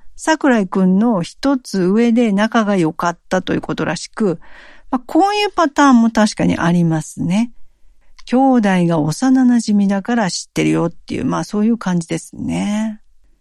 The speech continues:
芸能界じゃなくてこちらもテレビで仕入れたネタですけれども、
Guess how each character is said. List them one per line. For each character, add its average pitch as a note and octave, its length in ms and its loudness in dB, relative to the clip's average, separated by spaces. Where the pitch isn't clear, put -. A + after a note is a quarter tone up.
芸 C4 380 6
能 F4 260 4
界 E3+ 280 2
じ E3 80 2
ゃ D#3+ 40 4
な E3+ 140 4
く - 80 -18
て D#3 120 -2
こ F#3 180 -2
ち - 180 -4
ら D4 120 6
も C4+ 160 4
テ A#3 180 0
レ C4+ 140 4
ビ G3+ 80 0
で G3 120 2
仕 E3 220 0
入 E3+ 100 2
れ E3 40 0
た D#3+ 140 0
ネ E3+ 160 2
タ G3 140 -2
で G3+ 80 0
す - 100 -12
け G#3 80 -2
れ G3+ 60 0
ど A#3+ 100 2
も、 B3+ 220 2